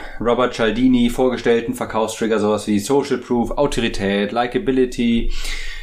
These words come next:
äh, Credibility und so weiter. Die kennen wir alle und die funktionieren natürlich auch, aber es gibt natürlich noch viel, viel mehr.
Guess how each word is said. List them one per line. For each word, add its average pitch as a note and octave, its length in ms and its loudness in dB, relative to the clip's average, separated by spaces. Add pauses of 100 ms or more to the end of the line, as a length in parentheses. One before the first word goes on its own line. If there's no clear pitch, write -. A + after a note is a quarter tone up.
(200)
äh, A2 280 -2
Credibility B2 840 2
und C3+ 260 2
so G#2 140 0
weiter. E2 340 -2
Die A#2 140 -2
kennen E3+ 260 -2
wir D#3 140 0
alle D3 320 -2 (1000)
und A2+ 160 0
die G#2+ 60 0
funktionieren C3 560 2
natürlich C#3+ 360 0
auch, B2 240 0 (280)
aber B2 140 2
es A#2 100 -4
gibt C#3+ 180 0
natürlich C3 360 2
noch B2 140 2
viel, D3 560 2
viel C#3 320 2
mehr. A2 400 2